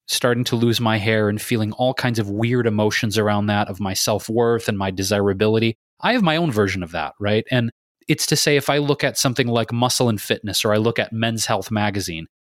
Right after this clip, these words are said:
and it's all about, like, have six-pack abs in two months and, like, losing your hair, do this to get your hair back and, like, learn these five techniques so you can have sex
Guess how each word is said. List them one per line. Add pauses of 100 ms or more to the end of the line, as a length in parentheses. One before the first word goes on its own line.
and
it's
all
about,
like, (580)
have
six-pack
abs
in
two
months
and,
like, (140)
losing
your
hair,
do
this
to
get
your
hair
back
and,
like, (300)
learn
these
five
techniques
so
you
can
have
sex